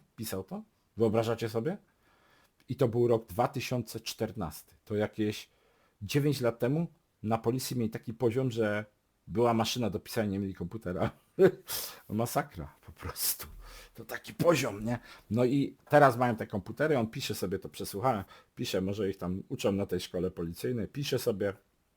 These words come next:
nie, a może swoje stare przyjmie, jeśli komputery, najszybciej tak będzie, jako darowiznę i na tym se piszą, nie? No i piszą protokół przesłuchania i on tam coś pisze, pisze i ty mu co, i sto-, tobie zadaje jakieś pytania. I teraz,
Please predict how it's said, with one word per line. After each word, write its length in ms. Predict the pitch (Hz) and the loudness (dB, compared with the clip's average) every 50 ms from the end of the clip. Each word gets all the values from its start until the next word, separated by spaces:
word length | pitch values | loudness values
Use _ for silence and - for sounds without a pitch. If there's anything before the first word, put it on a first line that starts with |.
| _ _ - | _ _ -12
nie, 160 | - 80 82 | -8 -6 -4
a 40 | 90 | 0
może 200 | 107 120 120 139 | 0 0 0 0
swoje 340 | 143 - - 277 175 147 139 | 0 2 8 10 10 10 10
stare 320 | 139 - 143 127 113 113 | 8 6 6 6 6 6
przyjmie, 300 | - - - 117 107 104 | 2 0 -4 -4 -2 -2
jeśli 220 | 107 92 - 110 107 | -2 -4 -6 -6 -6
komputery, 480 | - 98 85 - 87 - 95 92 95 | -6 -6 -4 -6 -6 -2 0 0 0
najszybciej 460 | 92 107 120 135 156 170 - - 101 87 | 0 -2 -4 -6 -8 -10 -10 -8 -8 -8
tak 160 | 87 87 92 | -8 -6 -4
będzie, 360 | 95 92 95 87 92 95 110 - - - - - - | -4 -4 -2 -2 -4 -4 -4 -6 -16 -20 -18 -6 -2
jako 240 | 120 113 - 123 123 | -2 2 4 4 4
darowiznę 600 | 117 131 135 135 139 143 160 156 143 - 107 107 | 4 4 2 2 2 2 0 0 2 2 2 2
i 40 | 110 | 2
na 100 | 120 110 | 2 0
tym 160 | - 110 107 | -2 -6 -10
se 120 | - 107 | -10 -10
piszą, 320 | - - 120 107 - - 80 | -10 -8 -8 -8 -6 -6 -8
nie? 140 | 87 95 113 - - - - - - - - _ - | -8 -8 -10 -12 -16 -20 -20 -20 -20 -20 -20 _ -4
No 120 | 90 104 120 | 0 2 2
i 220 | 135 143 - - _ _ _ - | 2 2 -2 -6 _ _ _ -8
piszą 320 | - 170 - 156 143 135 - _ _ _ | -6 -2 0 2 0 0 -2 _ _ _
protokół 380 | - 127 127 - 131 - 123 110 | -6 -6 -4 -4 -6 -6 -8 -8
przesłuchania 600 | - - 110 - - 92 101 92 92 104 123 127 | -8 -8 -8 -8 -8 -6 -6 -4 -2 -2 -2 -2
i 100 | 107 107 | 0 0
on 100 | 123 123 | 0 0
tam 140 | - 131 123 | -2 -4 -6
coś 160 | - 110 - | -8 -10 -12
pisze, 280 | - - - - 98 87 | -10 -8 -6 -4 -6 -6
pisze 400 | - 98 - - 117 131 139 - | -8 -8 -4 -2 -2 -2 -2 -2
i 80 | - | -4
ty 120 | - 127 123 | -2 -2 -2
mu 140 | 117 107 | 0 -2
co, 100 | - - | -4 -6
i 160 | - - 196 - | -4 -4 -4 -2
sto-, 280 | - - 175 165 104 | 2 4 4 4 4
tobie 280 | - - 160 160 165 151 | 4 2 2 4 4 4
zadaje 280 | 147 139 123 131 127 | 4 4 4 4 4
jakieś 220 | 123 113 - - - | 4 2 0 -6 -14
pytania. 380 | - 127 - 95 85 80 76 - _ _ - - - _ - | -14 -10 -8 -6 -6 -6 -8 -10 _ _ -20 -20 -12 _ -6
I 80 | 120 | 0
teraz, 420 | - 180 170 123 104 90 - - | 4 6 6 6 6 4 0 -4